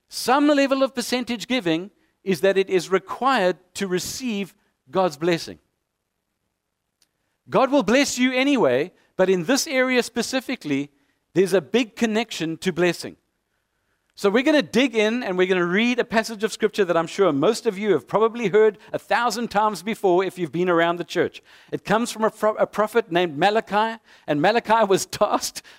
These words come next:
to talk to the people of God. And so here's what Malachi says in Malachi chapter three, verses seven through to twelve. God says to his people,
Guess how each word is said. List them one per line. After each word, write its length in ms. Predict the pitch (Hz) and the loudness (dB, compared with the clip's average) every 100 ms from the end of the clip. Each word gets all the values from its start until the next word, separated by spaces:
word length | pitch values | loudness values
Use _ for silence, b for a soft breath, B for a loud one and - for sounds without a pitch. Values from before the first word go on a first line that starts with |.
| - | -10
to 80 | 165 | -8
talk 460 | - 214 247 240 B - | 2 4 4 2 B -6
to 100 | 180 | -2
the 80 | 160 | -2
people 420 | - 220 208 208 | 0 0 2 2
of 200 | 214 170 | 0 2
God. 260 | 185 131 | 2 4
And 100 | 139 147 | 2 0
so 100 | 165 | -2
here's 380 | 135 190 233 190 | 2 4 4 2
what 160 | 214 | 0
Malachi 440 | 185 190 190 185 175 | 0 0 0 0 0
says 260 | - 160 | 0 -2
in 100 | 135 | -2
Malachi 380 | 131 175 190 196 180 | 0 0 0 0 0
chapter 280 | 185 185 | -2 -4
three, 240 | 170 180 151 | -4 -4 -2
verses 320 | 147 147 143 | -2 -4 -6
seven 260 | - 170 175 | -4 -4 -4
through 160 | 175 | -6
to 100 | 170 | -6
twelve. 400 | 156 175 147 107 _ b b b b b b b _ _ _ _ _ _ _ _ _ _ | -4 0 0 -2 _ b b b b b b b _ _ _ _ _ _ _ _ _ _
God 240 | 160 254 - | 2 4 2
says 260 | 247 254 | 0 0
to 140 | - 202 | 2 2
his 180 | 196 | 2
people, 380 | - 220 - 160 | 0 -2 0 0